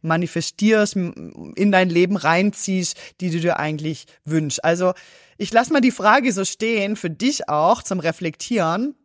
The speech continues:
<clears throat> zum Beispiel genau auf Bezug zweitausendvierundzwanzig, welche Person möchte ich denn im zweitausendvierundzwanzig werden? Und wie verhält sich diese Person? Wie fühlt sich diese Person?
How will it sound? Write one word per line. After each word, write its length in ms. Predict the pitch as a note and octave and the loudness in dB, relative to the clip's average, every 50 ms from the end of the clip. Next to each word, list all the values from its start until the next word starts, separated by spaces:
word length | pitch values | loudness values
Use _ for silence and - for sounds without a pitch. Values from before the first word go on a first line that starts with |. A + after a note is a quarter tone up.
| _ - | _ -4
<clears throat> 160 | G3 G#3+ G3 | -2 -2 0
zum 160 | - - F#3 | 0 -2 0
Beispiel 300 | E3+ F3 F3+ - - F#3+ | 0 0 0 0 -4 -6
genau 480 | D3+ F3 E3+ E3+ D#3+ D#3+ E3+ F#3+ G3 - | -6 -4 -2 0 2 2 4 4 4 2
auf 400 | - E3 G3+ A#3 B3+ - - _ - | 2 2 2 2 2 -2 -8 _ -12
Bezug 520 | G#3 - - - A#3+ B3+ B3 - - - | -10 -10 -6 -2 0 0 0 -2 -6 -6
zweitausendvierundzwanzig, 1400 | - F#3+ F#3+ F#3 - G3 F3+ F3 D3+ F3+ - - - C4 A3+ G#3+ G3 - - F#3+ F#3 F#3+ F#3 - F#3+ F#3+ F#3 - - - - - - - | -2 -2 -2 0 0 -2 -2 -2 -2 -4 -4 -2 -2 -2 -2 -2 -4 -4 -4 -4 -4 -4 -4 -4 -6 -6 -6 -8 -14 -20 -20 -20 -10 0
welche 400 | E3+ F#3 G3 A#3+ D4 - - - | 2 4 4 4 2 -2 -4 0
Person 520 | - C#4 B3+ - G3+ F#3+ F#3+ G3 G#3 F#3+ - | 0 0 2 2 2 2 2 2 2 0 -2
möchte 460 | - F#3 F#3 F#3+ G#3 A#3 - - - | -2 2 4 4 4 4 0 -4 -8
ich 80 | B3+ - | -8 -2
denn 180 | - F#3 F3+ F3 | 0 0 2 2
im 100 | F3 E3+ | -2 -4
zweitausendvierundzwanzig 1600 | - - D#3 D3+ D#3 - F3+ D#3+ D3 - - D3+ - - - F#3+ F3 E3+ F3 - - - D#3+ D3 D3 - - E3+ D#3 - - - | -2 0 0 0 2 2 0 0 0 -2 -6 -10 -6 -4 -4 -2 -2 -2 -4 -6 -6 -4 -4 -4 -4 -6 -6 -6 -8 -8 -10 -12
werden? 560 | - C#3 D#3 D3 D3 D3+ - C3 A#2 C3 C3 - _ - - - - - | -4 0 2 4 4 4 2 0 -4 -6 -8 -10 _ -20 -20 -20 -18 -6
Und 300 | - E3 F3 F3 D#3+ - D3+ | 0 2 2 2 2 0 -4
wie 300 | D#3 D3+ E3+ G#3+ A3 B3 | -2 2 4 6 6 6
verhält 400 | A#3+ C4+ G#3 F#3 F3 F3+ F#3+ - | 6 4 4 6 6 4 4 2
sich 120 | - E3+ | -4 -6
diese 260 | - F#3 F3+ D#3+ E3+ | -6 -6 -6 -6 -6
Person? 480 | D#3 - F3 E3 C#3+ D#3+ D#3 D#3+ E3+ D#3+ | -6 -6 -6 -4 -4 -2 -2 -2 -2 0
Wie 100 | G3 G#3+ | 0 -2
fühlt 420 | G3+ - - - A#3+ A#3+ A#3+ A3 | -2 -4 0 4 6 6 6 4
sich 160 | - G#3 F#3 - | 2 -2 -2 -2
diese 240 | - F#3+ E3+ E3+ | -4 -4 -2 -4
Person? 520 | E3+ - - F3 D#3 - F3 E3 E3 E3 | -4 -4 -4 -4 -2 -2 -2 0 0 -2